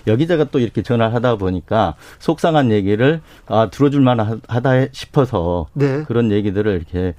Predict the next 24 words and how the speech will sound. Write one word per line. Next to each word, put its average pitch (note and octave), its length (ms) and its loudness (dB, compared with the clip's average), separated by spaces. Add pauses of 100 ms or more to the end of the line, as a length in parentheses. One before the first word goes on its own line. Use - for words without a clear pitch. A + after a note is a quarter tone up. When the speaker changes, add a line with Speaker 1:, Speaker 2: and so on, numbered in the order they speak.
Speaker 2:
다 E3+ 160 -4
Speaker 1:
좀 A#2 100 0
Speaker 2:
털어놨군요. D3+ 240 2
Speaker 1:
자연스럽게 A#2+ 540 2
Speaker 2:
네. F#2+ 140 0
Speaker 1:
하-, A#2 220 0 (120)
하신 B2+ 320 -4
것 C3 100 0
같습니다. F2+ 480 -8 (140)
Speaker 2:
그렇습니까? C#3 560 -4 (840)
아, G3 340 2
대권 A3+ 540 0
도전한 G#3+ 680 2
윤석열 G#3+ 400 2
전 F3 200 2
총장 D3 560 0
부인 A#3+ 520 2
장모 G3 440 0
관련된 F#3 800 0
의혹들이 F3+ 500 4
계속 D#3 400 0
나오고 D#3 380 0
있는데, C3 720 -2 (400)
자, D#3+ 160 0